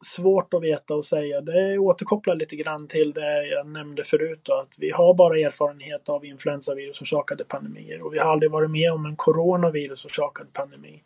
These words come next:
Coronavirus muterar långsammare än alla andra R N A-virus, vilket tyvärr då innebär att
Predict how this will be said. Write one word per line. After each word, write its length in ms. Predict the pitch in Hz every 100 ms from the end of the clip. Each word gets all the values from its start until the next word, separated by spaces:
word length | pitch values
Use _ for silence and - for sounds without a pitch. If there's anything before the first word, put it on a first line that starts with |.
| - -
Coronavirus 640 | - 170 160 160 165 165
muterar 420 | 170 165 160 165
långsammare 840 | 165 165 175 160 139 151 151 147 147
än 180 | 147 147
alla 280 | - 156 147
andra 420 | 165 156 147 135 - -
R 160 | 151
N 140 | 147 147
A-virus, 520 | 143 143 147 - -
vilket 400 | 165 190 - 175
tyvärr 320 | 175 156 175
då 100 | 156
innebär 560 | 151 143 135 143 139 135
att 300 | - -